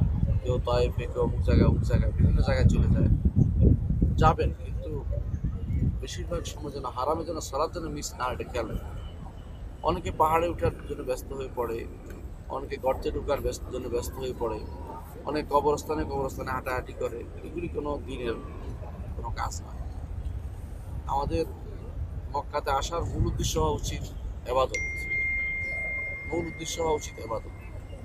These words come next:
যে উদ্দেশ্যে আপনি আসছেন, সেই উদ্দেশ্যটা পূরণ করা দরকার আমাদের এখানে। এই জন্য এই আবাদতটা কীভাবে হবে, সেটাও জানা দরকার। আসার সময় আপনি যখন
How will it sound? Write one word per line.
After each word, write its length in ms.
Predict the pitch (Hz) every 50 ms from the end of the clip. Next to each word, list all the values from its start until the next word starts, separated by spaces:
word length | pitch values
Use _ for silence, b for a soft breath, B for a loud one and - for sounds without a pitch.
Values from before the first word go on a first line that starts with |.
| - - - - - - - - - - -
যে 240 | - - 143 165 170
উদ্দেশ্যে 560 | - - - - - - 127 - - - 185
আপনি 240 | 156 143 - - 123
আসছেন, 280 | 123 123 123 - - -
সেই 140 | - 131 -
উদ্দেশ্যটা 340 | - - - - - 147
পূরণ 260 | 135 - 139 143 127 107 -
করা 140 | 113 117 120
দরকার 360 | - 123 113 - - 123 127 - - - - - - - - - - - - - - -
আমাদের 320 | 110 113 117 113 123 131
এখানে। 280 | - - 117 117 - - - - - - 123 - - - - - - - - -
এই 60 | -
জন্য 460 | 160 170 170 175 175 - - - - - - - - - - - - - - - - - -
এই 80 | 120 139
আবাদতটা 520 | 143 143 160 170 185 - - - - 226
কীভাবে 400 | 202 - - 180 180 180 175 180
হবে, 160 | 185 170 170 165
সেটাও 300 | - - - 160 170 -
জানা 160 | 135 123 110
দরকার। 320 | - - - - - - - - - - - - - - - - - - - - - - - - - - - - - - - - -
আসার 360 | 127 135 - - - 180 180
সময় 420 | 170 - - - 170 165 165 165 165
আপনি 260 | 147 127 - - 139 -
যখন 300 | 131 123 - 147 143 139